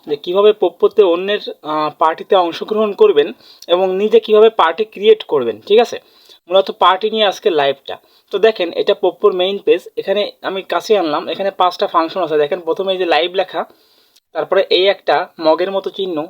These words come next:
তারপরে এই একটা মাঝখানে একটা, আর একটা আইকন, এই যে আর একটা আইকন, আর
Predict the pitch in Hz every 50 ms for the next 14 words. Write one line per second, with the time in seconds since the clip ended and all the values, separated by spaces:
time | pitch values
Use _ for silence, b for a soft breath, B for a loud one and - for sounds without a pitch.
0 | _ _ - 160 156 - 180 180 175 180 180 - 196 180 165 151 151 - - -
1 | 190 196 185 - _ - 196 196 b b b b b b b b b b 170 151
2 | 151 165 175 - - 208 190 185 185 - 165 156 175 208 - _ _ _ _ -
3 | 170 175 190 185 170 180 170 - _ - 196 185 190 190 - 208 220 233 - -
4 | -